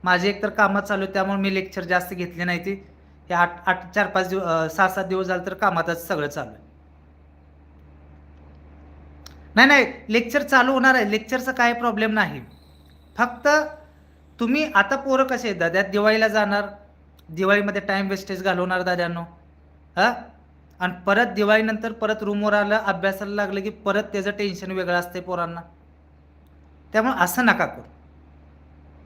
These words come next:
का तर ही टाइम परत गेले की परत टाइम येणार नाही. दिवाळी काय पुढल्या वर्षी येणारच आहे,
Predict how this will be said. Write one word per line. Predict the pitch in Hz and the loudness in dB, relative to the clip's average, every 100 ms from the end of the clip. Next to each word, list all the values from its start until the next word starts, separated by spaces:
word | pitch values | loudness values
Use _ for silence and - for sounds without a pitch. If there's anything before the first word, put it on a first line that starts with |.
| - - - - - - - - - | -20 -20 -20 -20 -20 -20 -20 -18 2
का | 202 | 2
तर | 226 | 4
ही | 202 143 247 | 2 4 2
टाइम | 254 240 240 | 4 2 4
परत | 233 226 | 0 0
गेले | 226 226 226 | 2 0 0
की | |
परत | 226 220 214 214 | 0 0 0 2
टाइम | 202 208 | 0 2
येणार | 196 190 | 2 2
नाही. | 180 208 208 - - | 0 -2 -4 -20 -10
दिवाळी | 165 190 214 | 0 4 4
काय | 214 220 | 4 0
पुढल्या | 214 196 202 | -2 0 2
वर्षी | 202 196 208 | 0 -2 0
येणारच | 196 190 190 | 2 2 2
आहे, | 190 | -2